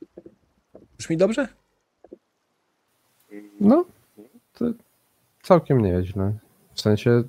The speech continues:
Speaker 2: to, to brzmi jak, y, właśnie postawienie wyzwania przed tym,
Speaker 1: Mhm.
Speaker 2: kto jakby bierze na, na swoje barki przeprowadzenie całej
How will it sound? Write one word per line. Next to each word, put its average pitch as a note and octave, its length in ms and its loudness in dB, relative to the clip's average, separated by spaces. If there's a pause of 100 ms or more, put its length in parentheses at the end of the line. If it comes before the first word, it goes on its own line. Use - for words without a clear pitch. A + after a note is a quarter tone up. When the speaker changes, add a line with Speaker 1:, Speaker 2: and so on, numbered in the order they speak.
(360)
Speaker 2:
to, C#3 180 4
to D#3+ 140 4
brzmi D3 300 4
jak, C3+ 420 0 (500)
y, A2+ 80 0
właśnie A2 300 -2
postawienie G2+ 560 -2
wyzwania G2 520 0
przed - 280 -4 (540)
tym, F#2 140 0
Speaker 1:
Mhm. C#3 200 2
Speaker 2:
kto - 80 -2
jakby F2 400 -2
bierze F#2 280 0
na, F2 340 2
na G2 140 2
swoje F#2+ 340 0
barki F2+ 400 0
przeprowadzenie F2 920 -2
całej E2 560 -4